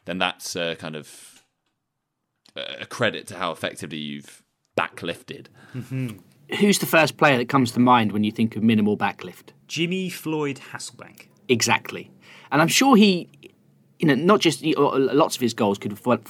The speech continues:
Speaker 3: fall under that category, but, um, was there, like, a free kick? He scored a free kick. He barely, but, like, a one-step
Speaker 2: Middlesbrough
Speaker 3: run-up
Speaker 2: against Man
Speaker 3: free
Speaker 2: City,
Speaker 3: kick.
Speaker 2: wasn't it?
Speaker 3: Yeah.
Speaker 2: Hmm.
Speaker 3: And I, I think it's something to do with that as well. So i-, if, if you were to look at, say, David Beckham,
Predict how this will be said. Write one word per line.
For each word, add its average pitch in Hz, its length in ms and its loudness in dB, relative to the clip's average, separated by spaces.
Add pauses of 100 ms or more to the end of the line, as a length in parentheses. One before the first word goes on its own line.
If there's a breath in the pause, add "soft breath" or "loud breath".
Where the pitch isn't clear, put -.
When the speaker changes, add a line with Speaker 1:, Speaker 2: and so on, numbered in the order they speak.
(360)
Speaker 3:
fall 123 260 0
under 110 160 4
that 104 140 2
category, 110 440 -4
but, 117 120 0
um, 143 180 -2
was 202 80 0
there, 226 140 0
like, 208 140 -2
a 170 40 -18
free 180 380 -16
kick? - 480 -14 (840 soft breath)
He - 60 -16
scored - 320 -4
a 165 40 -4
free 180 200 -4
kick. - 560 -6 (520 soft breath)
He - 60 -16
barely, 190 400 2
but, 180 160 2
like, 170 140 2
a 170 40 4
one-step 175 380 4 (160)
Speaker 2:
Middlesbrough - 80 -6
Speaker 3:
run-up 135 120 6 (120)
Speaker 2:
against - 60 -12
Man 147 80 2
Speaker 3:
free 147 80 2
Speaker 2:
City, 165 220 0
Speaker 3:
kick. 110 80 -4
Speaker 2:
wasn't 127 220 -8 (120)
it? 135 100 -16
Speaker 3:
Yeah. 151 380 2 (180 loud breath)
Speaker 2:
Hmm. 131 180 -6
Speaker 3:
And 190 120 6
I, 220 100 4
I 196 80 4
think 262 180 0
it's 208 140 0
something 185 320 2
to 160 100 -6
do 135 180 2
with 120 120 2
that - 200 6
as 117 100 -6
well. 131 100 2
So 156 140 0
i-, 156 260 2
if, - 160 -8
if - 240 -8
you 190 60 -4
were 180 60 -6
to 185 80 2
look 170 180 0
at, - 120 -4
say, 131 140 -2
David 117 400 0
Beckham, - 380 -4